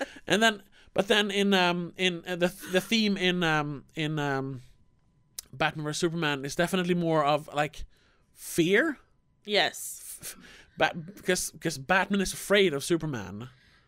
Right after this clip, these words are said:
Speaker 2: He's
Speaker 1: Superman
Speaker 2: afraid
Speaker 1: is
Speaker 2: that he's
Speaker 1: afraid
Speaker 2: going
Speaker 1: of
Speaker 2: to
Speaker 1: losing the things, the only things in the world that he loves.
Speaker 2: Yeah.
Speaker 1: At least
Speaker 2: So
Speaker 1: towards
Speaker 2: that,
Speaker 1: the
Speaker 2: that,
Speaker 1: end.
Speaker 2: that's fear. And same thing, Lex Luthor, he fears Superman.
Speaker 1: Yes.
Speaker 2: Um, yeah, and there's also a bit of hope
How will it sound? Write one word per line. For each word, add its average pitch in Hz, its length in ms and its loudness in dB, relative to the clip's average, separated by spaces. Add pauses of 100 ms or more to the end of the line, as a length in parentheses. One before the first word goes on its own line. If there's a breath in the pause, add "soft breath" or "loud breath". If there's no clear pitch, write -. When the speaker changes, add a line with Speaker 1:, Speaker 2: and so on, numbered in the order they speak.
(120 soft breath)
Speaker 2:
He's 240 240 0
Speaker 1:
Superman 247 300 6
Speaker 2:
afraid 220 60 4
Speaker 1:
is - 60 0
Speaker 2:
that 220 60 0
he's 180 120 2
Speaker 1:
afraid 214 160 6
Speaker 2:
going 190 120 4
Speaker 1:
of 180 80 -6
Speaker 2:
to 202 160 4
Speaker 1:
losing 180 500 -2 (120)
the 190 100 -12
things, 185 400 -8
the 220 120 -2
only 220 260 -2
things 190 280 -8
in 185 100 -10
the 175 60 -10
world 170 200 -8
that 165 100 -12
he 170 100 -10
loves. - 520 -10 (400 soft breath)
Speaker 2:
Yeah. 185 300 2 (500 soft breath)
Speaker 1:
At 190 80 -14
least 208 140 -6
Speaker 2:
So 180 120 8
Speaker 1:
towards 175 140 4
Speaker 2:
that, 170 60 -2
Speaker 1:
the - 80 0
Speaker 2:
that, - 80 0
Speaker 1:
end. 180 80 -8
Speaker 2:
that's 190 180 2
fear. 180 200 0
And 170 100 0
same 190 240 2
thing, 156 180 -6
Lex 175 260 0
Luthor, 185 380 6
he 143 100 -6
fears 175 520 2
Superman. 117 720 -2
Speaker 1:
Yes. - 520 -2 (1120 soft breath)
Speaker 2:
Um, 147 400 2
yeah, 175 280 2
and 180 480 -6
there's 202 200 4
also 196 320 4
a 175 60 2
bit 165 160 2
of 165 140 2
hope - 560 0